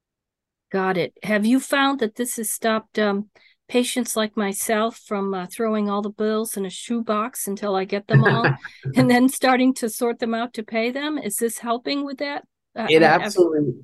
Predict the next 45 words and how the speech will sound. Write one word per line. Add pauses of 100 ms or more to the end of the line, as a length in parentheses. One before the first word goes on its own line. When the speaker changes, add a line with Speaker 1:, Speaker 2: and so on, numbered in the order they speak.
(160)
Speaker 2:
yeah,
Speaker 1:
Yeah.
Speaker 2:
it (120)
absolutely
is.
We,
we
launched
our,
uh,
kind
of
first, (360)
that
we,
we
have
kind
of
a, (360)
uh, (140)
this,
this
iteration
I
just
told
you
about
on
our
payer
integrations.
We
launched,
we
went
live
with
it
with
Allegheny
Health
and
Highmark